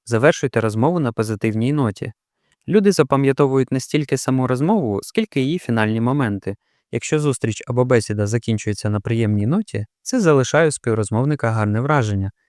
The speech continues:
Карнегі радить завершувати спілкування позитивно, чи то комплімент, подяка, чи доброзичливе побажання. Один продавець завжди завершував розмову з клієнтами посмішкою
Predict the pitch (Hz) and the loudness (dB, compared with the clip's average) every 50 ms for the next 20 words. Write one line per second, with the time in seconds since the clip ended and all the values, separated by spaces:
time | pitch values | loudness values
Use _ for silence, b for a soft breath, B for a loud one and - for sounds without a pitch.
0 | _ _ _ _ _ _ _ - - 208 214 180 135 113 117 113 131 156 156 147 | _ _ _ _ _ _ _ 0 2 2 4 4 2 2 2 2 0 0 0 0
1 | 131 123 120 113 131 135 - - 127 123 120 - 123 - - 127 123 113 - 113 | 0 0 2 2 2 0 0 0 -2 -2 0 -2 -4 -4 -2 -4 -4 -2 -2 -2
2 | 113 117 135 139 131 120 - 135 135 151 151 - 139 113 107 104 98 95 - _ | 0 0 0 0 -2 -2 -2 -4 -4 -2 -2 0 0 2 2 0 -2 -2 -4 _
3 | _ _ _ - - - - 208 - - 110 104 - 107 101 98 101 117 135 139 | _ _ _ -6 -4 -2 -2 0 0 0 0 0 0 0 0 0 0 0 0 -2
4 | 127 - _ _ _ _ _ _ - - 165 123 110 107 113 107 - 113 104 - | -4 -6 _ _ _ _ _ _ -4 -2 0 2 2 2 2 0 -2 -4 -6 -6
5 | _ _ - - 151 139 123 110 113 113 104 107 110 107 - - 120 123 123 - | _ _ -6 -2 0 2 2 2 2 0 0 0 -2 -2 -2 0 0 0 0 0
6 | - 123 131 147 156 170 170 139 107 101 98 95 101 _ _ _ _ _ _ _ | 0 0 0 0 0 0 0 0 0 0 -2 -2 -4 _ _ _ _ _ _ _
7 | _ _ _ _ _ _ _ - 131 135 147 151 139 - 151 147 151 160 220 254 | _ _ _ _ _ _ _ -4 0 2 2 2 2 2 0 2 2 2 2 0
8 | 247 - - - 120 147 196 214 180 147 127 120 113 120 113 135 151 - - 156 | -2 -4 -8 -4 0 2 2 2 2 0 0 0 0 2 2 0 0 0 -2 -2
9 | 139 123 117 110 107 110 113 123 131 131 - - - 113 113 120 123 - 123 123 | -2 -2 -2 -2 -2 0 0 0 0 -2 -4 -4 -4 -2 -2 -2 -2 -2 -2 -4
10 | 123 117 - 170 190 - - 175 - - - 156 147 143 | -4 -2 -2 -2 -2 -2 -2 -6 -6 -4 -2 0 0 0